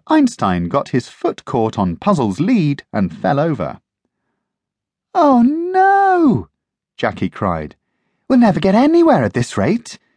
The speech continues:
Maybe I should just let them off the lead." "All right," Trevor agreed. Jackie unclipped the puppies' leads.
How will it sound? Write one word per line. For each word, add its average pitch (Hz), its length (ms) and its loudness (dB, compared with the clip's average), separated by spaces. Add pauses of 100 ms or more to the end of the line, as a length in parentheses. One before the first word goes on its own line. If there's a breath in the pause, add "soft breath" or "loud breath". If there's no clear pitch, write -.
(280)
Maybe 247 280 2
I 240 80 4
should 247 180 -2
just 247 180 0
let 208 180 0
them 185 140 0
off 160 180 0
the 165 80 -2
lead." 110 480 -2 (880)
"All 80 220 -6
right," 120 400 -2 (880)
Trevor 85 300 -6
agreed. 82 480 -8 (1900)
Jackie 156 520 0 (100)
unclipped 202 640 -2
the - 100 -4
puppies' 110 440 -2
leads. 101 520 -6